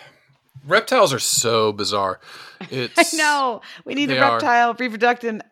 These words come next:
Speaker 2: expert on. I don't know if there is a reptile reproduction expert.
Speaker 1: Well, it, maybe that's a question we could ask for, for Doctor Steen. I remember we had him on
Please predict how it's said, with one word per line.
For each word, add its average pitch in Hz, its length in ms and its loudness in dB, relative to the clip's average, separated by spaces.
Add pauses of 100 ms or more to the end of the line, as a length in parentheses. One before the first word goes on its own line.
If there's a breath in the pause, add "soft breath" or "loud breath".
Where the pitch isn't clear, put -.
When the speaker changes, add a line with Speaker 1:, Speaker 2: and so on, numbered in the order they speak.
(120)
Speaker 2:
expert - 380 -2
on. 208 220 2
I - 80 0
don't 220 80 2
know 220 80 2
if 214 80 -10
there 196 80 -2
is 185 200 -2
a 190 60 -8
reptile 196 480 -6
reproduction 185 540 -14
expert. 180 420 -16 (640)
Speaker 1:
Well, 160 300 6
it, 151 180 0
maybe 165 200 -2
that's 160 160 -2
a 143 40 -6
question 143 300 -4
we 123 80 -6
could 120 80 -4
ask 113 180 -2
for, 113 120 -14 (100)
for 113 140 -14
Doctor 107 280 -4
Steen. 104 440 -10
I - 20 -16
remember 104 400 -4
we 101 140 -4
had 104 180 -2
him 95 120 -4
on 98 320 -4